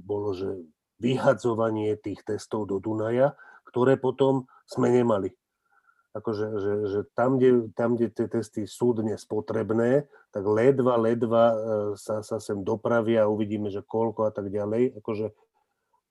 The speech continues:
plošné testovanie, najmä to prvé kolo, znamenalo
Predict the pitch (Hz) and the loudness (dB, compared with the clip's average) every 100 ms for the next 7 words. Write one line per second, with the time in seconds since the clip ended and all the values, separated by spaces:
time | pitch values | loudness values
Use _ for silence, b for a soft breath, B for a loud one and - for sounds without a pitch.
0 | _ - 127 165 - 139 113 117 120 - | _ 0 2 2 0 -2 0 -2 -6 -2
1 | 123 120 120 113 120 123 120 101 - 123 | 0 2 0 2 2 2 0 -4 0 2
2 | 117 104 - 104 107 127 143 - 92 110 | 2 0 -2 -2 2 2 0 -8 -8 -2
3 | 117 117 113 107 104 90 | 2 2 2 2 0 -4